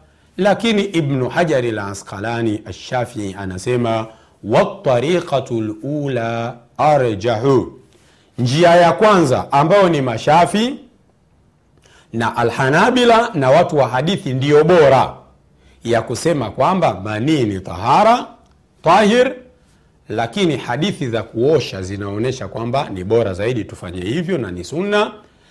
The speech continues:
na hadithi za kukwangua zinaonyesha hiyo inaruhusiwa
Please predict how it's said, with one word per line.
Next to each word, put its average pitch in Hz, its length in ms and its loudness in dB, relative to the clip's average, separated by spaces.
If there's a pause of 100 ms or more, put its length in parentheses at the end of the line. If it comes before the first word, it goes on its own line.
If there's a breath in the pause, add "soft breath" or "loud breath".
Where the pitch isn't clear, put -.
(160 soft breath)
na 110 100 -6
hadithi 151 420 -4
za 110 140 -4
kukwangua 110 760 -6
zinaonyesha 95 540 -8
hiyo 104 200 -2
inaruhusiwa 120 880 -4